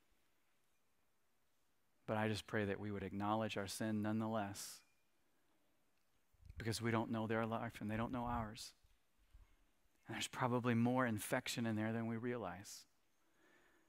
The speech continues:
So Lord, I pray that we would have the courage to confess that sin to you and to receive your forgiveness and your mercy, your hesed. And I ask that you would begin to pull our church family together with so many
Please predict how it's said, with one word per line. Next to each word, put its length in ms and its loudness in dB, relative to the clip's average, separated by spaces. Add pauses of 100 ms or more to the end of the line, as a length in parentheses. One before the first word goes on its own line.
(960)
So 120 4
Lord, 120 12
I 60 12
pray 180 12
that 140 10
we 100 4
would 80 8
have 140 10
the 80 2
courage 400 4
to 80 -2
confess 500 4
that 240 4
sin 280 2
to 120 -2
you 380 2
and 160 0
to 160 -4
receive 500 0
your 380 2 (360)
forgiveness 800 0
and 220 0
your 120 0
mercy, 640 2
your 200 -4
hesed. 580 -6 (2250)
And 100 0
I 180 2
ask 340 -2
that 140 2
you 180 2
would 140 2
begin 500 2
to 120 -4
pull 480 -2
our 140 0
church 420 -2
family 720 2
together 540 0
with 160 -6
so 200 0
many 260 6